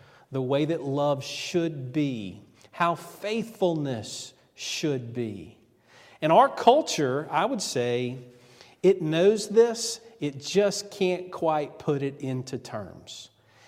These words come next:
It, our culture, our people, are longing for this loyalty. They're longing for this kind of love, this love of God as it's revealed in Scripture. And as evidence of that, I would say, listen to the music of our culture.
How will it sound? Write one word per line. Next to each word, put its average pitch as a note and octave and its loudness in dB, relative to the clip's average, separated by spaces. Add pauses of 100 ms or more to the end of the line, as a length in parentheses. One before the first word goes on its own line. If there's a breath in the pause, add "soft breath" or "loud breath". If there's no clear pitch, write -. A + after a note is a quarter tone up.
(140 soft breath)
It, G3+ 4
our D#3+ 4
culture, D#3+ 2
our D#3 2
people, D3+ -6 (540 soft breath)
are D#3 6 (200)
longing D#3+ 2
for C#3+ -2
this C3 -2
loyalty. A#2+ -2
They're D3+ 2
longing G3+ 2
for D#3+ 0
this D3 0
kind D#3 0
of C3 -4
love, C3 0 (220 loud breath)
this E3 0
love D3+ 4
of C#3 -2
God C3 2
as C3 -4
it's C3+ -8
revealed C#3+ -2
in F3 -2
Scripture. E3+ -4 (580 loud breath)
And E3+ 4
as D#3+ 2
evidence A3+ 8
of D#3+ 4
that, D#3+ 6
I F3 6
would F3 2
say, D#3 2
listen G#3+ 4
to G#3+ 0
the F#3+ 4
music F#3 0
of D#3 0
our D#3 6
culture. D#3 -2